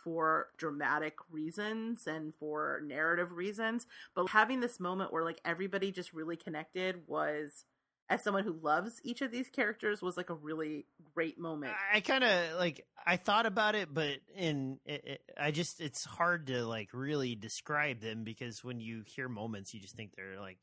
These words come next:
Speaker 2: regular moments unless you con-, contextualize them. So
Speaker 1: Exact-,
Speaker 2: you
Speaker 1: that's
Speaker 2: did
Speaker 1: why I
Speaker 2: better than I
Speaker 1: wanted
Speaker 2: did.
Speaker 1: to do that. I wanted to just stop and be like, "Wait a minute, this is a big deal." Yes, this is an expected outcome of seeing them, but you put it in the context of all of the interdynamics and, like, the histories that they, these people have.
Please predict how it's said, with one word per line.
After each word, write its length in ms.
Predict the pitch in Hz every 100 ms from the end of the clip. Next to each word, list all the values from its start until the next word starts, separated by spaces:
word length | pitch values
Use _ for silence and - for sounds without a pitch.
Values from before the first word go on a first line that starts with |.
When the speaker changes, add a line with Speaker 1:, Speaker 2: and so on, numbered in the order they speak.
| _
Speaker 2:
regular 280 | - 269 107
moments 440 | 107 101 101 - - _ _
unless 280 | 123 127 123
you 240 | 135 113 101
con-, 280 | - 135 120 - -
contextualize 600 | 120 127 127 92 87 92
them. 120 | 90 98
So 300 | 190 175 180
Speaker 1:
Exact-, 200 | 151 151
Speaker 2:
you 40 |
Speaker 1:
that's 80 | 240
Speaker 2:
did 100 | 247
Speaker 1:
why 120 | 254
I 60 | 226
Speaker 2:
better 40 |
than 80 | 214
I 80 | 190
Speaker 1:
wanted 120 | 190
Speaker 2:
did. 40 | 202
Speaker 1:
to 20 |
do 220 | - 175
that. 160 | 160 147
I 60 |
wanted 220 | 196 202 196
to 60 |
just 220 | 220 -
stop 200 | - 175 170
and 40 |
be 60 | 151
like, 160 | 156
"Wait 160 | 190 175
a 40 |
minute, 280 | 160 151 -
this 160 | 208 214
is 80 |
a 60 | 202 -
big 220 | 170 156
deal." 320 | 156 143 139 - -
Yes, 200 | 233 240
this 160 | 277 247
is 140 | 226
an 80 | 214
expected 600 | 160 - - 151 - 220
outcome 400 | 202 220 - 247
of 120 | 247
seeing 240 | 247 254 254
them, 160 | 254
but 120 | 196 165
you 100 | 208
put 140 | 220
it 60 | 220
in 40 |
the 60 | 160
context 520 | - 151 175 185 -
of 80 | 151 -
all 180 | 151 165
of 120 | 165
the 120 | 160 - - _ _
interdynamics 840 | 196 208 196 175 165 170 190 202 -
and, 120 | 160
like, 160 | 160 151
the 60 | 127
histories 680 | - 160 - 214 226 233 220
that 80 | 214
they, 140 | 233
these 240 | 214 233
people 260 | - 233 226
have. 260 | 240 226